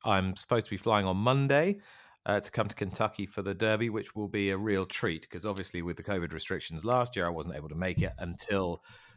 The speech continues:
Breeders' Cup. And then there was a period during the winter where I thought, "How on earth did I manage to get to the Breeders' Cup?" But thankfully I did, because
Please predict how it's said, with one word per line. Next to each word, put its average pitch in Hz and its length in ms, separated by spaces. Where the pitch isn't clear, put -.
Breeders' 110 300
Cup. 143 480
And 104 120
then 127 140
there 117 120
was 104 100
a 101 40
period 110 240
during 101 140
the 101 80
winter 107 240
where 95 140
I 98 40
thought, 95 220
"How 120 140
on 113 180
earth 123 280
did 101 100
I 98 40
manage 101 280
to 95 60
get 104 140
to - 60
the 101 60
Breeders' 98 320
Cup?" 104 240
But 87 100
thankfully 127 420
I 92 120
did, 98 240
because 98 420